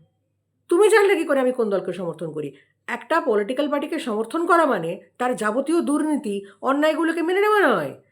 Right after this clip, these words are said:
পলিটিক্যাল পার্টি আজ আছে, কাল নেই। সিপিএম যখন ছিল, ছিল,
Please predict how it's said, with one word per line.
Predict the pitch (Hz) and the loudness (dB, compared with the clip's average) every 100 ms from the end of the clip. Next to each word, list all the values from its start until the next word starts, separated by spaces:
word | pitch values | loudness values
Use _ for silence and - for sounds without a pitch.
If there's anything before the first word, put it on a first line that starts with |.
| _ _ _ | _ _ _
পলিটিক্যাল | 233 240 294 320 | 0 0 -2 -2
পার্টি | 320 320 339 | -2 -2 -2
আজ | - 226 254 | 0 0 0
আছে, | 285 302 | -2 -4
কাল | 339 339 320 | 0 2 2
নেই। | 185 135 - _ _ _ _ _ _ _ _ _ _ _ | -2 -6 -16 _ _ _ _ _ _ _ _ _ _ _
সিপিএম | - 320 339 349 | -4 0 2 2
যখন | 359 381 | 2 2
ছিল, | 359 339 | 2 0
ছিল, | 359 254 147 | 0 -2 -2